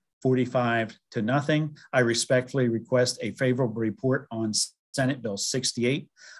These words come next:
I thank you all for your consideration, and I would ask you, um, as <clears throat> the chairman spoke, there is a lot of written testimony in support of this bill from, uh, many very esteemed colleagues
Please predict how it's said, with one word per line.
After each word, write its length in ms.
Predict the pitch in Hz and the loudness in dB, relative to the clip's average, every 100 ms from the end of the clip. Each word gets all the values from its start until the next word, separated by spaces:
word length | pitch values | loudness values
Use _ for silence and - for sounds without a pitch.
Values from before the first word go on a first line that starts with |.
| 127 | -2
I 80 | 123 | 0
thank 280 | 139 127 120 | 2 2 2
you 120 | 117 | 0
all 220 | 139 143 139 | 6 6 6
for 120 | 123 | 2
your 160 | 123 | -2
consideration, 960 | 120 117 - 123 113 117 131 - 135 131 - - | -2 -2 -2 0 2 2 2 2 -2 -2 -8 -2
and 100 | 135 | 2
I 60 | 127 | 4
would 120 | 113 | 4
ask 380 | 120 123 - - | 4 4 2 0
you, 380 | 123 113 117 - _ - | 2 4 2 -6 _ -4
um, 460 | 127 117 113 120 120 | 0 2 2 0 -2
as 380 | 120 117 110 - _ | -2 0 -4 -8 _
<clears throat> 180 | _ _ | _ _
the 320 | 160 151 127 | 2 4 2
chairman 600 | 117 139 123 120 107 113 143 | 0 0 2 2 2 -2 -4
spoke, 520 | - 139 120 117 - - _ | -4 2 2 2 -6 -20 _
there 200 | 135 123 | 4 6
is 140 | 120 123 | 4 2
a 60 | |
lot 240 | 113 117 117 | 2 4 2
of 100 | 110 | 0
written 260 | 135 101 | -4 -6
testimony 720 | 107 139 - 139 135 135 131 - - 131 | 0 2 2 2 2 2 0 -4 -6 -2
in 100 | 120 | 0
support 440 | 127 - 139 131 | -2 0 2 2
of 100 | 117 | 2
this 220 | 123 120 | 0 0
bill 400 | 113 120 117 117 - _ | 0 0 0 -2 -10 _
from, 440 | - 123 117 110 120 | 2 4 4 2 0
uh, 220 | 117 107 | -2 0
many 400 | 113 123 120 117 | 0 2 4 2
very 360 | 107 117 113 107 | 2 2 2 0
esteemed 640 | - - 117 110 107 - | -2 -2 -2 0 -2 0
colleagues 600 | 120 120 113 107 - | 2 4 2 0 -6